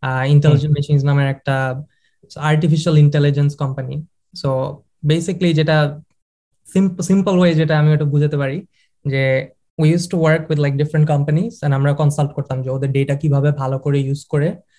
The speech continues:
Speaker 1: um, how to make, like, the most use of their data, how to make, like, efficient business decisions। And I started there as an analytics engineer trainee।
Speaker 2: ওইটা তুই আন্ডারগ্র্যাড চলাকালীন করছিস?
Speaker 1: আমি ইন্ডা-, আন্ডারগ্র্যাড চলাকালীন।
Speaker 2: হ্যাঁ, হ্যাঁ।
Speaker 1: So I was very
Speaker 2: আচ্ছা।
Speaker 1: passionate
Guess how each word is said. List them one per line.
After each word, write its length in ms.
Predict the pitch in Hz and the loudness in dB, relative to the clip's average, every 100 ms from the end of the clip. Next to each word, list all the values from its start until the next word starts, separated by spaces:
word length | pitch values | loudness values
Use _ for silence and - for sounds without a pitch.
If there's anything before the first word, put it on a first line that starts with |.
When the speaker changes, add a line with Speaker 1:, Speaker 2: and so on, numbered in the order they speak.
| _ _ | _ _
Speaker 1:
um, 340 | 131 127 127 131 143 - | -6 -4 -4 -6 -10 -2
how 100 | 151 151 | 0 2
to 100 | 143 | 4
make, 240 | 143 143 147 | 4 2 -2
like, 120 | 131 | -4
the 120 | 135 139 | -2 0
most 200 | 143 143 | -2 -2
use 180 | 143 135 | -2 -2
of 80 | 135 | -2
their 160 | 135 135 | -4 -2
data, 300 | 131 131 127 123 135 - 147 | -4 -4 -6 -8 -12 -6 -2
how 80 | 143 | -2
to 120 | 143 | 0
make, 200 | 139 135 | 0 -2
like, 160 | 139 131 | -4 -6
efficient 360 | 139 - 139 135 | -6 -4 -2 0
business 240 | 139 139 127 | 0 -2 -4
decisions। 480 | 127 131 135 127 135 _ _ _ - | -8 -6 -6 -6 -8 _ _ _ -2
And 80 | 143 | 2
I 100 | 147 147 151 | 2 2 -2
started 420 | - 170 170 165 | -4 0 0 2
there 220 | 147 147 147 143 139 | 2 2 0 -2 -4
as 60 | 135 | -4
an 140 | 135 135 | -4 -2
analytics 580 | 143 151 156 156 160 - | 2 4 4 2 -2 0
engineer 380 | 151 143 147 143 | 0 2 2 2
trainee। 380 | 147 143 139 170 180 _ _ _ _ 175 | 0 0 0 -2 -6 _ _ _ _ 2
Speaker 2:
ওইটা 220 | 170 185 | 4 4
তুই 100 | 214 | 4
আন্ডারগ্র্যাড 440 | 185 190 196 208 | 4 4 4 2
চলাকালীন 640 | 214 185 185 185 175 151 127 | 2 2 2 2 2 0 0
করছিস? 340 | 117 - 110 | -4 -4 -2
Speaker 1:
আমি 180 | 170 170 | 0 2
ইন্ডা-, 220 | 165 175 | 0 0
আন্ডারগ্র্যাড 340 | 156 156 151 147 | 2 4 4 2
চলাকালীন। 300 | 139 131 160 | 0 -6 -4
Speaker 2:
হ্যাঁ, 120 | 143 | -2
হ্যাঁ। 160 | 123 110 _ - | -2 -4 _ -14
Speaker 1:
So 80 | - | -4
I 80 | 143 156 | 0 2
was 80 | |
very 160 | 156 180 | 2 4
Speaker 2:
আচ্ছা। 260 | 175 151 117 | 2 2 2
Speaker 1:
passionate 220 | 156 | 0